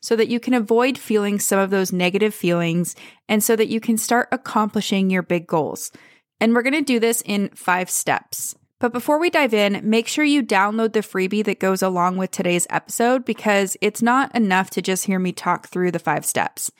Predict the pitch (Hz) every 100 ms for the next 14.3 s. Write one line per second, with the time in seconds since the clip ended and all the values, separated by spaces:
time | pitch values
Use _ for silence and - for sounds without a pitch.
0 | - - _ - 220 247 247 233 - 202
1 | - 202 - - 214 - 233 226 208 208
2 | - 170 175 190 - 196 190 190 190 -
3 | 208 254 - 220 202 196 196 185 180 -
4 | 165 156 - - - _ 208 202 240 226
5 | 214 254 - 208 220 - 226 - 208 202
6 | - 175 180 202 196 180 170 170 - -
7 | 165 165 - - - - _ _ _ _
8 | - - 214 - 214 214 240 262 254 -
9 | 247 214 202 208 220 233 190 185 180 -
10 | 175 170 180 185 190 202 220 220 190 190
11 | - 180 170 - 180 190 220 240 208 196
12 | 196 190 185 180 - 175 170 170 - 190
13 | 190 214 - 185 175 175 - _ - 170
14 | 143 -